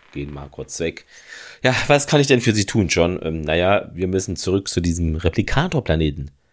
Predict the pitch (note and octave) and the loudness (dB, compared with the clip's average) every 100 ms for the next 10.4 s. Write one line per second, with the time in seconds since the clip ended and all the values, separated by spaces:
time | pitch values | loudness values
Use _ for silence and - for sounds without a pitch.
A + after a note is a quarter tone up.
0 | _ _ _ _ _ _ _ _ _ - | _ _ _ _ _ _ _ _ _ -4
1 | E2 F#2+ A2 F3 G3 A3+ A#3+ B3 - - | 4 4 6 4 4 6 6 6 2 -4
2 | - _ - - - - A2 E3+ F2+ F2 | -8 _ -20 -20 -8 2 4 4 4 4
3 | B2 B2+ G2+ A2 G#2+ G2 G#2 F#2+ F#2+ G2+ | 4 0 -4 -2 -2 2 4 4 2 0
4 | F#2+ F#2 F2+ F#2 F2 F2 E2+ F2+ F2+ E2+ | 2 2 2 -2 0 0 2 2 2 0
5 | E2 D2 F#2+ F#2+ F#2+ - - F2+ E2 D#2+ | 0 -2 -2 -2 -4 -6 -6 -4 0 0
6 | - - - - E2 E2+ - D#2 D#2+ - | -2 -8 -20 -8 -2 0 2 2 2 0
7 | - _ - D2+ D2 D2+ D2+ D2+ C#2+ C#2 | -6 _ -2 0 2 0 -4 -4 -4 -6
8 | _ - - F2+ F#2 D2 D2 D2+ - D2+ | _ -4 4 6 6 4 2 0 2 2
9 | D#2 - E2 D#2 E2+ F#2 G#2+ A#2 - D#2+ | 0 -2 -4 -2 0 0 -2 -4 -6 -8
10 | D#2 D2 - - | -8 -10 -14 -20